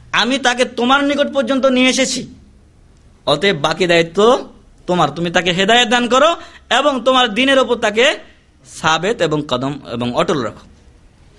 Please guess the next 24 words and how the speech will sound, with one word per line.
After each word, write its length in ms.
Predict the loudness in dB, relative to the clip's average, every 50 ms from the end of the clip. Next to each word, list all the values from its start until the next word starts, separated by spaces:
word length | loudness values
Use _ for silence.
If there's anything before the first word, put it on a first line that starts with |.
| -20 -20 -6 0
তো 300 | 2 4 4 4 2 0 -4 -12 -20 -20 -20 -20 -20 -20 -20 -20 -14 -2 0
এরপর 300 | 2 2 2 2 0 0
তিনি 180 | 0 0 0
তাকে 180 | 0 2 2 2
জিজ্ঞাসা 380 | 0 0 0 0 0 0 -2 -2
করছেন 380 | -4 -6 -6 -6 -6 -8 -8 -12 -14
যে, 100 | -14 -12
"কেমন 320 | -4 -2 -2 -2 0 0 0
লাগলো 240 | 0 0 0 -2
তোমাকে?" 340 | -2 -2 -2 -2 -4 -4 -6 -8 -10 -14 -20 -20 -20 -20 -20 _ -20 -20 -20 -20 -20 -20 -20 -20 -20 -18 -8
সে, 80 | -4 -2
"আল্লাহ 240 | 0 2 2 4 4
মুমতাজ, 560 | 2 2 2 2 2 0 0 -2 -6 -10 -14 -18 -20 -20 -18 -6
হ্যাঁ, 220 | -2 0 0 0 0 -2 -8 -16 -20 -20 -20 -6
খুব 160 | -4 0 2 2
ভালো 180 | 4 4 4
লেগেছে 240 | 4 4 2 2 2
আমাকে 260 | 0 0 0 0 0
এবং 200 | 0 2 0 -2 0 0
এরকম 280 | 0 0 2 0 -2
আরাম 480 | -2 -2 -2 -2 0 0 2 2 2 2
আমি 160 | 0 0 -2
কোনোদিন 320 | -4 -4 -4 -4 -4 -4 -4
পাইনি।" 340 | -6 -8 -8 -8 -10 -12